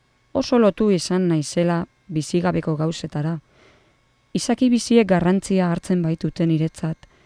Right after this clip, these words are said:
eta nire begietarako aurpegiak bezain atsegingarri zaizkidan gauza, altzari, familiako oroigarrien erdian bizimodu bakartilantxu bat neraman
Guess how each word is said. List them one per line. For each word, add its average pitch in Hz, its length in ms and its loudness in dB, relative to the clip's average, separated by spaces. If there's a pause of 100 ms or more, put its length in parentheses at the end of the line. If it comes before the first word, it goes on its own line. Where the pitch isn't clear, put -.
(480)
eta 254 240 -2
nire 233 180 4
begietarako 233 720 2
aurpegiak 196 640 0
bezain 185 400 -2
atsegingarri 180 640 -2
zaizkidan 175 640 -6
gauza, 165 480 -6 (560)
altzari, 185 640 -4 (500)
familiako 214 680 4
oroigarrien 196 680 2
erdian 180 420 0
bizimodu 220 540 0
bakartilantxu 175 840 -4
bat 170 240 -4
neraman 170 380 0